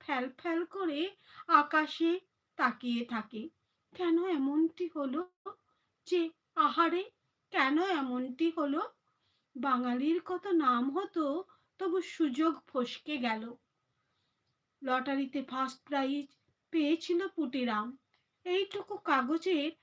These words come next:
পাঁচ লাখ টাকা দাম। আল্লাতে আটখানা হয়ে নাচে ধেই ধেই। টিকিটটা হাতে নিয়ে রাস্তায় নামে যে, কোথা থেকে ঝড় এলো,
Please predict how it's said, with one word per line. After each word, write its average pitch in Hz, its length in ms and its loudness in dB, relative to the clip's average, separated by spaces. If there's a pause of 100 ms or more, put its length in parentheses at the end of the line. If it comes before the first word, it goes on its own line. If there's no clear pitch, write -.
(160)
পাঁচ 370 280 -2
লাখ 359 260 0 (100)
টাকা 381 240 -4
দাম। 440 240 0 (580)
আল্লাতে 269 500 -2
আটখানা 330 640 0 (540)
হয়ে 403 200 0
নাচে 330 340 2
ধেই 247 340 0
ধেই। 220 220 -2 (460)
টিকিটটা 285 540 -6
হাতে 285 380 -2
নিয়ে 349 320 2 (480)
রাস্তায় 349 540 0
নামে 349 320 6
যে, 415 180 -4 (480)
কোথা 302 260 -4
থেকে 320 300 0
ঝড় 294 380 -2
এলো, 311 240 2